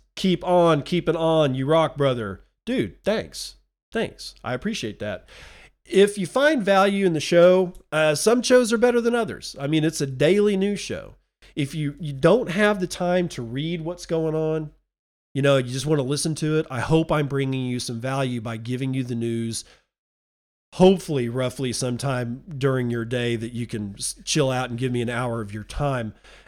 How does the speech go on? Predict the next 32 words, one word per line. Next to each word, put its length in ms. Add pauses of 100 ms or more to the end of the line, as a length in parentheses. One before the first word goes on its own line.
Uh, 160
but 160
if 140
you 60
do 220
value 580 (120)
that 340
hour 540
of 180
me 240
reading 400
you 140
what's 260
going 280
on 180
in 120
the 60
news, 540 (580)
then 500 (480)
donate. 420 (640)
Help 200
me 100
keep 260
the 60
show 280
on 160
track. 420 (520)
Help 180
me 80
keep 280
doing 280
this. 400